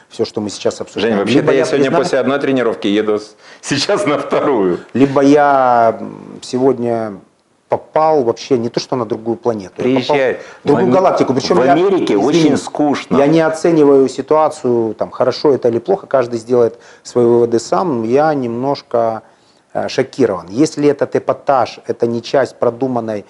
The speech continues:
Speaker 1: системы, чтобы завтра люди, которые хотят заниматься бизнесом, сошли с ума и пришли задавать вопрос, почему это так,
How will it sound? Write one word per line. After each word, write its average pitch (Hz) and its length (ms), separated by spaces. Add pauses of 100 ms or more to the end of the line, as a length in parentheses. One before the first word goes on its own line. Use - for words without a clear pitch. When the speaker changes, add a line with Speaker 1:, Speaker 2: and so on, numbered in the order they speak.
(260)
Speaker 1:
системы, 123 640
чтобы 113 320
завтра 120 480
люди, 120 300
которые 117 260
хотят 120 260
заниматься 117 440
бизнесом, 110 400
сошли 123 280
с - 140
ума 123 320 (380)
и 110 140
пришли 135 460
задавать 113 380
вопрос, 117 420
почему 127 420
это 117 180
так, - 480